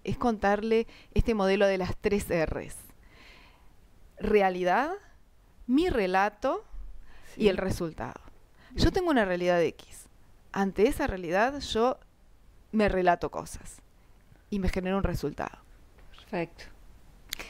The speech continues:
Speaker 1: Eh, ¿qué pasa? Cuando el relato es disfuncional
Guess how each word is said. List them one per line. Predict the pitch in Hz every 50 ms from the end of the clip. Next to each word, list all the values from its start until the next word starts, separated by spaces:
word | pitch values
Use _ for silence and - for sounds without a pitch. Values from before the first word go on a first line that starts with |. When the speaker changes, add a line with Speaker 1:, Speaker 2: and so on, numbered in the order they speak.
| - - - - - - - - - - - - - - - -
Speaker 1:
Eh, | 202 202 190 185 180 175 175 -
¿qué | - - 233
pasa? | - 185 175 170 - - 143
Cuando | 170 208 - 196 190 180 190
el | 190
relato | 185 208 208 220 214 196 175 - - 147 131 - _ - _ -
es | - 202 208 208 - - _ -
disfuncional | - 180 180 - 196 190 180 - 185 180 196 208 220 226 247 311